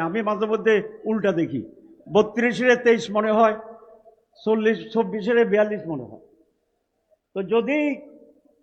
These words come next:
একাত্তর পার্সেন্ট লোক যদি পিআর চায়, তাহলে আপনাদের বিরুদ্ধে করার কি অধিকার আছে? মেজরিটি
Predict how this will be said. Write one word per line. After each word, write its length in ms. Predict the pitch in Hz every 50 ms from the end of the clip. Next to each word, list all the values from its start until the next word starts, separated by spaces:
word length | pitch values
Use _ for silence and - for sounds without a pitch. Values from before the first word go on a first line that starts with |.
| _ _ _ _ _ _ _ _ _ _ _ _ _ _ _ _ _ _ _ _ _ _ _ _ _ _ _ _ _ _ _ -
একাত্তর 600 | 185 226 - 302 311 311 - - 339 339 330 330 320 - -
পার্সেন্ট 480 | 302 320 - - - - 311 311 302 302 285 277
লোক 160 | 277 277 277 226 - -
যদি 260 | 277 277 220 269 269 269 262 226 - - - -
পিআর 280 | 254 254 262 262 262 233 - - - 233
চায়, 400 | 240 262 302 311 285 233 - - - - - - - - - - - - - _ _ _ _ _ _ _ _ _ _ _ _ _ _ _ _ _ _ _ _ _ _ _ _ -
তাহলে 280 | 247 262 277 294 294 294 285 302
আপনাদের 460 | 294 294 - - 294 294 294 339 330 330 320 311 - - - - 185 190
বিরুদ্ধে 360 | 269 285 320 320 - 339 330 -
করার 220 | 311 302 302 302 294 302
কি 80 | - 277 277 277
অধিকার 320 | 254 277 277 - 254 240 208 196 170
আছে? 200 | - - - - - - - - - - - - - - - - - - - - - - - - - - - - - - 906 906 - 932 906 906 - 294 - - _ _ _ _ _ _ _ _ _ _ _ _ _ _ _ -
মেজরিটি 680 | 92 110 135 208 254 247 285 294 294 285 285 285 285